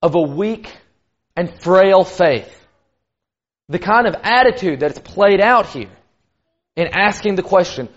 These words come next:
"Will the Lord do nothing?" And there's, there are groups who ask this kind of question. If we look in Revelation chapter three and we turn to Revelation chapter three,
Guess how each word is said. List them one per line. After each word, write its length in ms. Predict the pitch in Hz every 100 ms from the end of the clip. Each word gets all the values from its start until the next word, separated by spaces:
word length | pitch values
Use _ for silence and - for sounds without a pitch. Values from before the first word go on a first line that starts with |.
| _ -
"Will 280 | 127 190 185
the 60 |
Lord 340 | 180 170 165 131
do 140 | 151
nothing?" 380 | 165 185 127 113
And 140 | 151
there's, 240 | 208 214 135 - _
there 280 | 135 180 226
are 120 | 240
groups 560 | 160 254 269 - - - _ _ _ -
who 140 | 208
ask 340 | 170 214 208 -
this 260 | 160 190
kind 180 | 185 185
of 100 | 165
question. 480 | 208 233 - 131 110 - 151
If 100 | 156
we 60 |
look 200 | 180 220
in 120 | 202
Revelation 500 | 180 185 185 190 180
chapter 340 | 160 185 175 160
three 320 | - 202 202
and 80 | 143
we 100 | 143
turn 240 | - 180
to 80 | 160
Revelation 500 | 165 160 160 147 139
chapter 320 | 147 131 143
three, 380 | - 180 - -